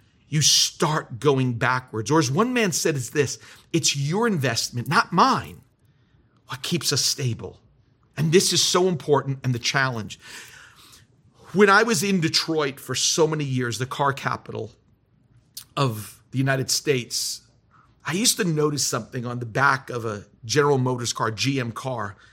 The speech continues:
that I didn't know much about. It looked like a deer or a stag, but it was actually called a G M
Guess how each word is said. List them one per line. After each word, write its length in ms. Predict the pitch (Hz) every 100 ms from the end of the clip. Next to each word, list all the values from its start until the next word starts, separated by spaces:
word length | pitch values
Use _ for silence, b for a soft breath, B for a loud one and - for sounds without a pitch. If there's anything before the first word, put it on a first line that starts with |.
| b b b
that 80 | 156
I 40 |
didn't 180 | 196 226
know 100 | 185
much 240 | 160 139 143
about. 300 | 135 131 110
It 80 |
looked 240 | 156 208 208
like 220 | 196 190
a 40 |
deer 640 | 139 107 151 156 190 220 - -
or 140 | 135
a 40 |
stag, 760 | 117 - - 175 160 120 120 - b b b b b -
but 80 |
it 20 | 175
was 120 | 165
actually 440 | 165 175 - 165
called 380 | 131 160 143 127
a 40 |
G 440 | 131 120 135 170 151
M 320 | 143 135 120